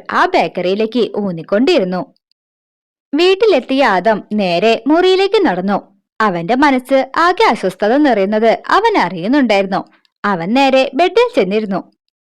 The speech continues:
"എന്താണ് എനിക്ക്? അന്ന, അവൾ, അവളവിടെ കണ്ടപ്പോൾ മനസ്സിൽ വല്ലാത്തൊരു പിടച്ചിൽ. പക്ഷേ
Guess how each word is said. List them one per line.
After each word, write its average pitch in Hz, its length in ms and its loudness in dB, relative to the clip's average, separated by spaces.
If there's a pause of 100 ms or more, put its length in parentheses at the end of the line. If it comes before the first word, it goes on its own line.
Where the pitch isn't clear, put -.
(320)
"എന്താണ് 294 520 2
എനിക്ക്? 233 440 -2 (420)
അന്ന, 220 580 -4 (400)
അവൾ, 262 320 -4 (720)
അവളവിടെ 311 580 -2
കണ്ടപ്പോൾ 233 640 -4 (200)
മനസ്സിൽ 214 540 -6 (220)
വല്ലാത്തൊരു 359 520 0
പിടച്ചിൽ. 185 580 -6 (680)
പക്ഷേ 294 520 -6